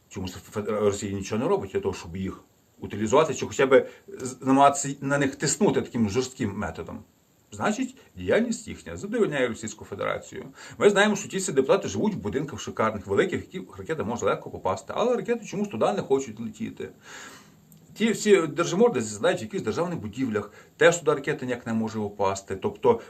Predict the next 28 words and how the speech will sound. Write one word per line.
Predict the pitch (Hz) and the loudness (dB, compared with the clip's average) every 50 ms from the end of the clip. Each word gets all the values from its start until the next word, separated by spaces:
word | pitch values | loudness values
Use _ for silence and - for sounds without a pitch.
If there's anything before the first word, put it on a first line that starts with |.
| - - | -4 0
Російська | 104 101 98 - 208 226 - - 196 | 0 0 2 2 2 2 2 0 0
Федерація | - 123 139 202 214 214 - 175 | 2 4 4 6 4 4 2 2
влаштовує | - 190 170 - - 247 240 233 208 156 120 | 2 2 2 2 4 4 4 6 6 4 4
діяльність | 131 147 151 147 131 131 120 - 120 - | 4 4 6 6 6 4 2 -2 -4 -2
цієї | - 131 131 | 2 4 4
влади, | 127 123 110 90 - - | 4 4 2 0 0 -2
і | 123 | -4
тому | - - 139 214 262 262 | -4 -2 2 4 4 4
вона | 226 208 208 208 | 4 4 4 2
намагається | 190 151 123 113 110 131 175 170 - - 113 | 2 0 -2 0 0 0 0 0 -2 -4 -8
її | 104 110 143 151 151 - - | -8 -6 -8 -10 -10 -12 -14
знищити. | 101 98 107 90 80 - - - - | -12 -8 -8 -8 -8 -8 -10 -6 -2
Ну | 214 269 | 0 0
і | 285 | 0
в | - | 0
принципі | 262 254 226 - 214 185 147 | 0 0 0 2 0 0 2
ми | 135 | 4
бачимо, | 147 160 151 - 117 107 101 | 4 2 2 2 -2 -4 -6
що | - - 113 101 95 - - - _ | -4 -2 0 0 0 0 -4 -12 _
в | 101 | -10
Україні | 98 - 131 180 185 147 | -8 -4 -4 -2 -2 -2
Російська | 98 87 - 202 - - 101 | -4 -4 -4 -4 -4 -4 -4
Православна | - 95 92 90 - 95 87 87 87 | -6 -6 -6 -6 -6 -6 -6 -6 -6
Церква | - 90 87 - - 127 | -6 -6 -6 -4 -4 -4
існує, | 131 113 - - - 117 127 127 113 101 98 101 - - - - | -4 -4 -6 -8 -6 -4 -4 -4 -4 -4 -6 -6 -10 -12 -10 -8
працює, | 107 107 104 - 113 107 | -6 -6 -4 -4 -2 -2
агентура | 101 127 123 131 135 135 202 196 151 117 | 0 0 0 0 2 4 6 6 6 4
російська, | 107 98 - 107 95 90 - - 92 | 2 0 -2 -6 -8 -8 -8 -6 -6